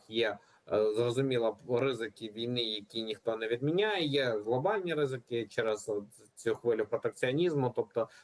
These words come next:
поки що, е, навіть в прогнозі М В Ф зазначають, що дуже важко побудувати чіткий прогноз, тому що параметри постійно змінюються. Тобто, коли у вас є, ну, усталені параметри, вам легше робити прогноз. Але коли ко-,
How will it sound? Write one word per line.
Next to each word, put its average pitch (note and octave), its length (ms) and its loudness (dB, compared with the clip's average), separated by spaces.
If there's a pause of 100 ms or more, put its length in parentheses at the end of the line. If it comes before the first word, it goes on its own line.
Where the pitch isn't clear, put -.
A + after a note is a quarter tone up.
(120)
поки D3+ 300 2
що, B2+ 400 0 (260)
е, A#2 100 0
навіть B2 440 -2
в G#2+ 80 -14
прогнозі B2+ 460 0
М A#2+ 140 0
В A2+ 100 0
Ф C3 260 0
зазначають, A2 640 -2
що A#2 240 0
дуже B2+ 300 0
важко A#2 500 -2
побудувати G#2+ 760 0 (300)
чіткий B2+ 320 -2
прогноз, C#3+ 420 0
тому B2+ 200 0
що A#2+ 160 0
параметри C3 540 0
постійно A2+ 460 -2
змінюються. G2+ 540 -6 (260)
Тобто, G#2+ 140 -4
коли C3 180 4
у B2 240 -4
вас A#2 280 0
є, A2 200 0 (600)
ну, C3 220 0
усталені A#2+ 600 -2 (160)
параметри, G#3+ 500 2
вам D3 340 0
легше B2 400 0 (180)
робити A2 340 0
прогноз. A2 440 0
Але B2 200 2
коли D3 380 2 (280)
ко-, C#3+ 180 2